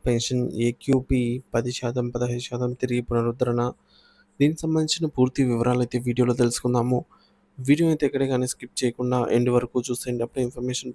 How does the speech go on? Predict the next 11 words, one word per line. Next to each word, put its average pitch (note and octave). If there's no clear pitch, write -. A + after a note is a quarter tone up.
పూర్తిగా A#2+
అర్థమవుతుంది. B2+
అలాగే B2+
వీడియో B2
చూస్తున్న C3
ప్రతి A#2+
ఒక్కరు B2+
వీడియోకి A#2
లైక్ A2
చేయండి B2
ఫ్రెండ్స్. B2